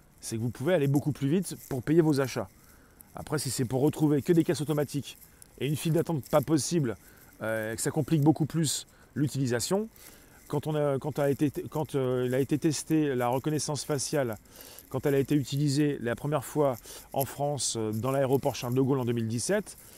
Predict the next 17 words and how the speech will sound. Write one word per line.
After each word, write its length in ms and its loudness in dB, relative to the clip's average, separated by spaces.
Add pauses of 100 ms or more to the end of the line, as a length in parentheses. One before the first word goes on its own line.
(200)
on 20 -6
nous 160 2
a 60 2
précisé 400 2
que 40 -4
c'était 180 0
pour 340 2
fluidifier 560 2
le 40 -2
trafic. 460 -2 (2250)
Cela 260 2
réduit 320 6
forcément 440 4
le 60 6
nombre 220 6
de 60 6
personnes. 420 0